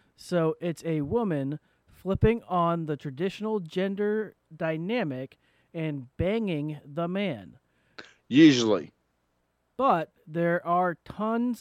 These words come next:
Speaker 1: of lesbians out there who never leave for a date without their strap-on in their bag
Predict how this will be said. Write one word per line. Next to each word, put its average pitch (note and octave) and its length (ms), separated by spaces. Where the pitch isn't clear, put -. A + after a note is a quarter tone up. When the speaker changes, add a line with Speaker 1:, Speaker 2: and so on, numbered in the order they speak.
Speaker 1:
of F3 220
lesbians F3 680
out D3 260
there C3+ 360
who F3 200
never F#3+ 840
leave F#3+ 800
for F3+ 320
a D#3+ 180
date D#3+ 420
without E3 520
their F3 160
strap-on C3+ 880
in D4 220
their C#4 160
bag C#3 500